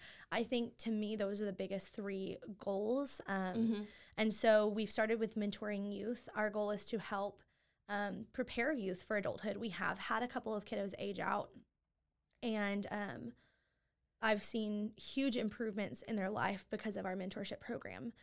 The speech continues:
Speaker 1: Um, our biggest goal, and this always has been our biggest goal, is having transitional living. Um, there are, you know, T L P programs, transitional living programs in the state of Texas, um, through C P S, but unfortunately,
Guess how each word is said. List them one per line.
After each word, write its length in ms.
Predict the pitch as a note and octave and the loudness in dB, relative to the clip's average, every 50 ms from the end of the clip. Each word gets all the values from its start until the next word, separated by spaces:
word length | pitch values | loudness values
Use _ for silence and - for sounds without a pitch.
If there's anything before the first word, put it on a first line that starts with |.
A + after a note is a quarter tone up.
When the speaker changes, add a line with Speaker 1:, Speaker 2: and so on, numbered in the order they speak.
| - _ _ _ _ - | -20 _ _ _ _ -2
Speaker 1:
Um, 320 | G#3+ G#3 G3+ G3+ G3 G3 - - | 0 0 2 2 0 -2 -2 -2
our 140 | A#3+ C#4 C4 | -2 -2 -2
biggest 640 | G#3+ F#3+ - - G#3 G#3+ A3 A#3+ B3 B3 B3 - - | -2 -6 -6 -4 -2 -2 2 2 2 0 0 -4 -2
goal, 560 | A3+ G#3 G3 G3 G#3+ A#3 B3+ C#4 C#4 C4+ - - - | 0 2 2 2 2 2 0 0 -2 -4 -8 -6 -4
and 260 | A3 G#3 G3+ G3 F#3+ - _ _ _ - | -2 -2 -2 -2 -4 -8 _ _ _ -8
this 160 | A3 G#3 G#3+ - | -8 -8 -8 -4
always 300 | - A3+ G#3+ G#3+ G#3 G#3 | -2 0 0 2 0 0
has 180 | - G#3+ G3+ G3+ | -2 -2 -4 -2
been 120 | A3 G#3 | -2 -2
our 80 | G#3 G#3 | -2 -2
biggest 240 | G3 F#3+ G3+ G3 - | -2 -2 -4 -4 -2
goal, 180 | G#3 G#3 G#3 | 0 0 0
is 160 | G#3 - A3 | -2 -4 -6
having 300 | - G3+ G#3 G#3 C4 C4+ | -6 -6 -4 -4 -2 -4
transitional 640 | B3 - - A#3 A3 F#3+ G#3 F#3+ - G#3+ G3 G3 F#3+ | -4 -2 -2 -2 -2 -2 -4 -4 -4 -4 -2 -2 -2
living. 480 | E3+ D#3+ D#3 - - A#2+ A#2+ A#3 A#3 - - | -2 -4 -4 -4 -4 -4 -4 -6 -6 -6 -6
Um, 380 | A3+ A3 G#3 A#3 G2 - A#3+ A3+ - - - _ _ _ _ _ _ _ G3+ G3+ | -4 -4 -4 -4 -4 -6 -6 -8 -8 -14 -20 _ _ _ _ _ _ _ -2 2
there 240 | B3 C4+ - - | 4 4 4 4
are, 580 | - A3+ A#3 A#3 A#3+ A#3+ A#3+ A#3 A#3 A#3+ A#3+ - - - | 4 4 6 6 6 8 6 6 4 4 0 -2 -2 0
you 80 | B3+ | 0
know, 80 | A3+ A3 | 2 2
T 220 | - - - A#3+ | 0 0 0 2
L 100 | A3 A3+ | 0 0
P 160 | A3 - A#3 | 0 -2 -6
programs, 540 | G#3+ - A#3 A3+ G#3+ A3 A3 G#3+ G#3+ A3 G#3+ | -2 0 0 0 0 0 0 0 0 -2 -4
transitional 440 | - - A3 G#3 G#3 G3 - A3+ G#3 | -2 -2 0 0 0 -2 -2 -2 0
living 260 | G3+ G3 G3 G#3+ A3 | -2 0 -2 -2 -4
programs 600 | G#3+ A3 G#3 G3 G#3 G3 F#3+ F#3+ G3 G3+ G3 - _ _ - | 0 -2 -2 0 0 -2 -2 -2 -2 -4 -4 -6 _ _ -8
in 560 | A#3 A3 A3 A3 A3 A3 A3+ A3+ A3+ A3+ G#3 - _ _ _ _ _ - | -4 -2 -2 0 0 0 0 0 -2 -2 -4 -8 _ _ _ _ _ -10
the 60 | B3 | -6
state 180 | B3 - C4+ C#4 | 0 2 2 2
of 60 | C4+ | 4
Texas, 680 | C4 C4+ C4+ - - D4 C4+ C4 C4 B3+ B3+ - - - - - | 2 0 -2 0 0 2 4 4 4 2 0 -2 -6 -8 -6 -2
um, 240 | A#3 G#3+ G3+ G3+ G3+ | 0 0 0 0 0
through 160 | - A#3+ A#3+ | 0 0 0
C 160 | A#3 - B3 | 0 -2 -4
P 120 | B3 - A3+ | -2 0 0
S, 220 | G#3 G3+ G#3 G#3 | 2 2 0 -2
but 140 | - A3+ A3+ | -4 -4 -2
unfortunately, 760 | A#3 G#3 - - A3+ A3 - B3+ A3 A3+ A3 A3 G#3+ G#3+ - | -2 -2 -2 -4 -6 -6 -6 -6 -4 -2 -2 0 0 -2 -4